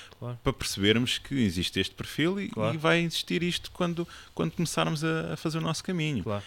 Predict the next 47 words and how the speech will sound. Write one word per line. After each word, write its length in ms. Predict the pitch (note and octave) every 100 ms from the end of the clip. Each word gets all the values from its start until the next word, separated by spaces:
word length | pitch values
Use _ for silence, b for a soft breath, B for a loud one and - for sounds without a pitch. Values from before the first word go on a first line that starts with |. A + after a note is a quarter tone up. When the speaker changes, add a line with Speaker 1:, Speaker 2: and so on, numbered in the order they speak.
| B -
Speaker 2:
Eu 60 | G2
acho 120 | -
que 60 | -
todos 220 | C3 A#2+
os 80 | A#2
vinhos 220 | C#3 C#3
são 80 | C3+
importantes, 380 | A2+ - D#2+ F2
até 160 | E2+
mesmo 260 | G#2+ G#2+ A2+
o 40 |
vinho 160 | A2 G#2
de 60 | F2
pacote 380 | G2+ - A#2 C3+
é 40 |
importante, 500 | C3+ - C3+ C#3+ -
Speaker 1:
Claro. 240 | A2+ G2+ G2 - -
Speaker 2:
pelo 100 | D3+
menos 200 | D#3 -
para 100 | E3
o 40 |
teu, 320 | - F3 F#3+ G3+
para, 240 | - F#2
para 120 | -
a 40 | F#2
tua 140 | G2+
consciência, 460 | - F#2+ A#2 A2+ A#2+
Speaker 1:
Sim, 40 | - D3
Speaker 2:
perceber, 20 | G#2+
Speaker 1:
sim, 60 | F#2
Speaker 2:
"Oh, 40 |
isto 180 | - D#3
Speaker 1:
sim. 80 | D3+ B B -
Speaker 2:
não, 220 | G#2+ G2+
não 120 | G#2
gosto", 320 | B2 F#3 - G2
ou 100 | F2+
isto, 260 | - G#2+ B B B -
existem 300 | G#2 - C3+
outras 240 | A#2+ A#2
coisas. 440 | - F3+ D#3 F2 - B B B -
Acho 180 | G2+ A2
Speaker 1:
Claro. 20 |
Speaker 2:
que 260 | A2+ A2 A2
é, 40 | G#2
acho 220 | G#2 -
que 340 | A2 G#2+ G2+